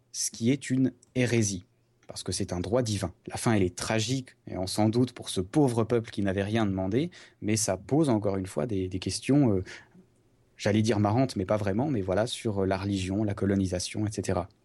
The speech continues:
Voilà pour l'évocation des multiples possibilités de rapport entre la S F et la religion. C'est pas exhaustif, bien entendu, il faudrait beaucoup plus de temps pour tous les lister, et je crois que j'ai déjà dépassé, euh,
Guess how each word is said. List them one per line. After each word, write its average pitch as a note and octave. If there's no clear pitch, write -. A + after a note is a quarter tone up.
Voilà C#3+
pour C3
l'évocation A#2+
des G#2
multiples C3+
possibilités A2+
de A#2+
rapport A2
entre G#2+
la G2+
S G2+
F A#2+
et G2+
la F#2
religion. B2
C'est -
pas C#3+
exhaustif, B2
bien G#2
entendu, G2+
il C3
faudrait F#2
beaucoup A#2+
plus A#2
de G#2
temps G#2+
pour G2+
tous -
les G2
lister, F#2
et G#2
je -
crois G#2
que F#2
j'ai F#2+
déjà F2+
dépassé, G#2
euh, F2